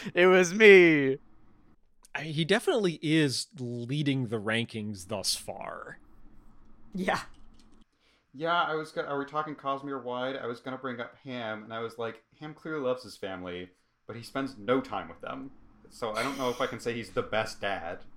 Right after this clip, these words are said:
Speaker 2: Yeah,
Speaker 4: He's just
Speaker 2: Evan Teo has had genuine conversations with his kids that have gone well.
Speaker 4: Yeah, and we know, we know one of their names, and we barely know the other one of their names.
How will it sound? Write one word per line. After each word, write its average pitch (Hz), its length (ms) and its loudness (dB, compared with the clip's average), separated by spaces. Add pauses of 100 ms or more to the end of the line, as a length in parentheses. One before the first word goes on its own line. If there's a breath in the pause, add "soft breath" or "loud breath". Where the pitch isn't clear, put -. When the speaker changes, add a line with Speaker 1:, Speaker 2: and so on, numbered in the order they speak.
(340 soft breath)
Speaker 2:
Yeah, 143 140 2
Speaker 4:
He's 117 100 0
just 180 40 0
Speaker 2:
Evan 190 220 4
Teo 190 300 0
has 131 440 0 (300 soft breath)
had 147 600 0
genuine 147 580 2
conversations 131 880 -4
with 127 200 -2
his 117 200 -6
kids 98 540 -4 (200 soft breath)
that 127 220 0
have 117 220 -2
gone 110 300 0
well. - 320 -6 (760)
Speaker 4:
Yeah, 117 240 0
and 101 100 -10
we 113 140 -10
know, 127 500 0 (880)
we 120 220 -6
know 139 180 -2
one 135 220 -4
of 120 80 -4
their 110 160 -2
names, 110 600 -10 (220)
and 110 160 -10
we 113 120 -8
barely 127 500 0
know 120 160 -2
the 117 160 -4
other 127 180 2
one 104 200 -4
of 92 80 -10
their 95 120 -4
names. 104 580 -8